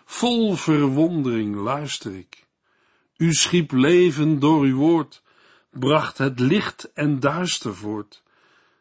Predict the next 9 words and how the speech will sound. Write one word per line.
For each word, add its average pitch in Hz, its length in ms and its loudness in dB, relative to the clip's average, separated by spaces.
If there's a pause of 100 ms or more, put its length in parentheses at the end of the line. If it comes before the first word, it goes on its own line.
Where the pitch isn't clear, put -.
Zelfs 151 460 0
nu 151 300 2
uw 226 280 4
werk 180 360 2
in 160 240 2
zonde 165 480 0
leidt, 113 540 -2 (520)
weerspiegelt 117 880 -6
het 117 480 -6